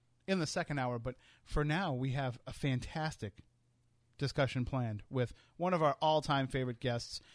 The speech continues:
and definitely one of the most controversial guests in the history of Spooky South Coast. She is psychic medium Jackie Barrett, and her new book is called The Devil I Know, and she's joining us to talk with us about that book. We talked with her a little bit about that, uh,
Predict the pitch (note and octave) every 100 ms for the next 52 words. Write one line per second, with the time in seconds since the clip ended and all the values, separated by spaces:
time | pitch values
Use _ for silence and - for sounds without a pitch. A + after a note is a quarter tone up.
0 | - C#3 C3 C3+ D#3 E3+ D3 C#3+ C3+ C3
1 | A#2+ - C#3 B2 B2+ F3+ - A2+ A2+ G#2+
2 | - - - - - _ - C3+ B2+ A#2
3 | G3 - B2 A2+ - C3 A2+ - D3 D3+
4 | B2+ G#2 - - - - - - C#3 C3
5 | C3+ B2 - D#3+ D3 D3 D3+ D3+ C#3+ C3+
6 | D#3 D#3 C#3 B2+ C#3 C#3 C3 B2 C3+ C#3+
7 | F3 G#3 D#3 C3 C#3 - D3 C3 - C3
8 | C3 D3+ D3+ D3 B2 A#2+ B2+ F3+ C3+ A2
9 | - - - - D3+ C#3+ D#3 - B3 C4
10 | G3+ D#3+ D3+ F#3 F#3 E3+ D3 C#3+ C3 D3
11 | F#3+ C#3+ G#2+ A#2+ G2 E3 G3 B3 C4+ -
12 | D#3+ C3 B2+ B2+ A#2+ A#2 - - - -
13 | B2+ B2+ D#3+ A3+ A2 F2 - - _ _
14 | - A#2+ G#2+